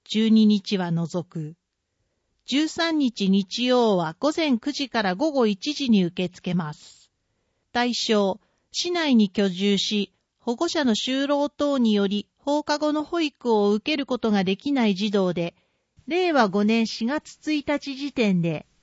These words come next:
次のいずれかに該当する児童。小学校三年生までの児童。愛の手帳三、四度、身体障害者手帳五から七級を所持、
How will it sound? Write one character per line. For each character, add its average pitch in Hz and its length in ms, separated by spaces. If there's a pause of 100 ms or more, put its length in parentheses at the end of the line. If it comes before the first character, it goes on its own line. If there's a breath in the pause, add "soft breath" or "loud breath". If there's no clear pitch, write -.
(220)
次 285 280
の 294 100
い 190 120
ず 226 140
れ 262 120
か 285 120
に 220 160
該 196 280
当 214 240
す - 160
る 208 120
児 196 200
童。 151 340 (760)
小 311 300
学 339 260
校 220 180
三 269 280
年 320 180
生 247 280
ま 202 120
で 180 120
の 175 140
児 196 180
童。 156 340 (640)
愛 330 300
の 254 100
手 202 160
帳 190 320
三、 247 420
四 220 320
度、 190 260 (360)
身 302 300
体 320 200
障 302 320
害 294 200
者 294 160
手 294 140
帳 185 280
五 233 220
か 311 100
ら 262 140
七 196 300
級 254 280
を 233 160
所 233 180
持、 180 320